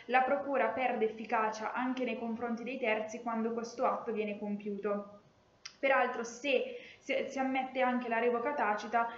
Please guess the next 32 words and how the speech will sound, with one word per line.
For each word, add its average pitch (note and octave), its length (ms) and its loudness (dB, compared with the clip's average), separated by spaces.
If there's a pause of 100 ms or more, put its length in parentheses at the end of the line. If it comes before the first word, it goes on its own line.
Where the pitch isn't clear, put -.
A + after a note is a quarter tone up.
(120)
nel C4+ 200 0
caso C#4+ 260 2
in C4 120 -2
cui B3+ 100 2
il B3+ 60 2
rappresentato A#3+ 880 0
compia A3+ 320 0
egli A3+ 260 -2
stesso B3 480 0
l'atto A3+ 320 0
per G#3+ 220 -4
cui A#3 80 -4
la A3 100 0
procura A3+ 320 0
è A3 60 -2
conferita A3 640 0 (260)
o B3+ 80 -4
nel C4+ 180 2
caso C#4 260 0
in C4+ 80 0
cui C4+ 120 -2
per A3+ 220 -2
quello B3 240 2
stesso C#4 440 -2
atto B3+ 380 4
conceda B3 400 0
la A3+ 140 0
procura A#3 480 2
a A#3 100 2
un A3 100 2
altro G#3 320 0
rappresentante. G3+ 1300 -4